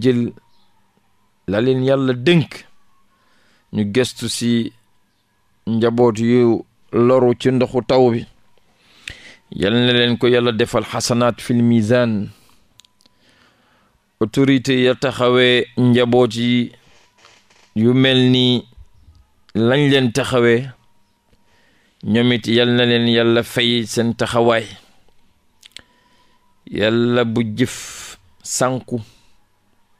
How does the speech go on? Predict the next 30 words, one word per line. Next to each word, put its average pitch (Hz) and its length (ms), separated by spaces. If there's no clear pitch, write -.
Yal 98 140
na 120 160
leen 127 180
fi 123 220
Yàlla 127 260
yàggal 123 520
ñuy 127 180
taxawee 127 540
njaboot 120 480
ñi 120 220
ci 120 140
anam 123 340
bi 120 100
ni 147 100
mel. 110 200
Buur 104 260
Yàlla 123 340
sañ 123 240
na 120 100
ko, 120 160
mën 120 300
na 120 100
ko, 110 380
yal 135 180
na 127 180
ko 117 140
Buur 110 200
Yàlla 110 600
defee 110 320
ni. 120 140